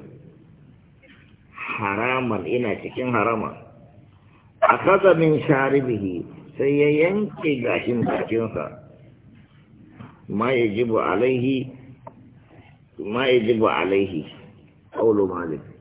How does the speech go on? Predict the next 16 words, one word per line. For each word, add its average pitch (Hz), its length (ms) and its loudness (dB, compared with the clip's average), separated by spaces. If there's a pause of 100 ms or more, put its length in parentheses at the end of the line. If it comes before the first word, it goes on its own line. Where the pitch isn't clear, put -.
(760)
Maganan 131 500 0
Maliku 123 460 0
me 113 160 0
ya 123 80 2
wajaba 101 400 2
a - 20 -8
gare 80 240 -8
shi? - 320 -16 (1600)
Ya 67 160 -10
harama 127 500 0
da 98 160 -2 (140)
aikin 120 340 0
hajji 131 380 0
a 117 100 -2
yanke 113 460 -4
gashin 95 340 -6